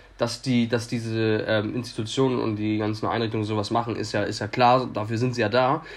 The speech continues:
Aber ich finde, es ist halt nicht selbstverständlich, dass ein Fußballer das macht. Und ich glaube, der macht das auch nicht, um irgendwie, ähm, irgendwie das ganze Lob abzubekommen, weil, wie du siehst, gibt's auch viele Vollidioten, die dagegen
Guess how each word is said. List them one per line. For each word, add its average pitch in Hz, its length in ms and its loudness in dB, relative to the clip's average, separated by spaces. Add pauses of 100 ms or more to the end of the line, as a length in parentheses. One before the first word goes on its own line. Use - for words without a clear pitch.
(160)
Aber - 100 -6
ich 110 60 -4
finde, 127 120 2
es 120 60 -4
ist 135 140 -2
halt 123 160 2
nicht 131 140 4
selbstverständlich, 127 580 2
dass 120 160 0
ein 113 100 0
Fußballer 110 360 -2
das 104 140 -2
macht. 107 160 -2
Und 113 60 -4
ich 110 80 -2
glaube, 120 240 2
der 113 120 2
macht 117 200 0
das 117 140 -2
auch 110 160 -4
nicht, 123 200 0
um 113 220 -2
irgendwie, 113 460 0
ähm, 104 400 0 (340)
irgendwie 113 200 -2
das 107 100 -2
ganze 110 220 -2
Lob 143 260 4
abzubekommen, 117 520 -2
weil, 107 260 2
wie 113 60 -4
du 107 80 0
siehst, 117 260 -4
gibt's - 140 -6
auch - 100 -2
viele 120 340 0
Vollidioten, 120 580 2
die 117 80 0
dagegen 117 460 0